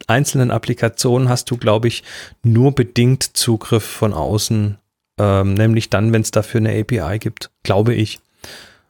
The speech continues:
Aber gut, auf jeden Fall haben wir das hier mit erwähnt und jetzt, jetzt kommen wir zum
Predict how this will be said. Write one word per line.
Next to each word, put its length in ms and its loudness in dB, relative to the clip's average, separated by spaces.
Aber 180 4
gut, 300 2
auf 140 0
jeden 140 4
Fall 340 2
haben 100 2
wir 80 4
das 160 -2
hier 220 0
mit 440 2
erwähnt 720 2
und 340 -2
jetzt, 840 -2
jetzt 760 0
kommen 340 0
wir 340 -4
zum 320 0